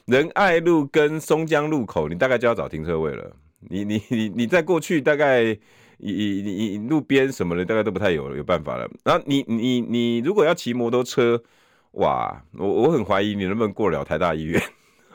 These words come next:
<laughs> 因为现在现场整个都爆掉了，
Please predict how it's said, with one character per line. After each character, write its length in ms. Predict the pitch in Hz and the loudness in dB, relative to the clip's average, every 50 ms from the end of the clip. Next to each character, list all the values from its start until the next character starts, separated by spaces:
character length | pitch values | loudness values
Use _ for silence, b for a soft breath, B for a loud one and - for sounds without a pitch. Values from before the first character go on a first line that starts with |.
| - - 185 165 | -2 0 0 0
<laughs> 640 | - - _ - - _ - - 285 240 - - - | 0 -2 _ -20 -20 _ -10 -4 -4 -4 -4 -2 -2
因 60 | 214 | 0
为 100 | 185 180 | 0 0
现 220 | - - - 165 160 | 0 0 -2 -2 0
在 240 | - 170 156 131 - B B 190 180 170 151 | 2 2 2 2 0 B B -10 -10 -10 -10
现 240 | B - - 220 170 | B 0 0 0 0
场 260 | 147 123 127 117 110 107 | 0 0 -2 -2 -2 0
整 120 | - 104 | -2 -2
个 140 | 104 107 127 | 0 0 2
都 100 | 139 139 147 | 2 2 2
爆 240 | - - 143 123 117 | 4 2 2 4 4
掉 240 | 131 123 104 85 | 2 2 2 2
了， 120 | 71 76 | 0 -4